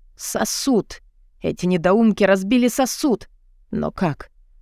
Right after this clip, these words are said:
Разве такое возможно? Я же... То, что я ощутила,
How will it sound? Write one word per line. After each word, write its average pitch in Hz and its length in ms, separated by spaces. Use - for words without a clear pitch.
Разве 151 300
такое 170 300
возможно? 190 520
Я 185 280
же... 233 220
То, - 180
что - 280
я 175 240
ощутила, 202 760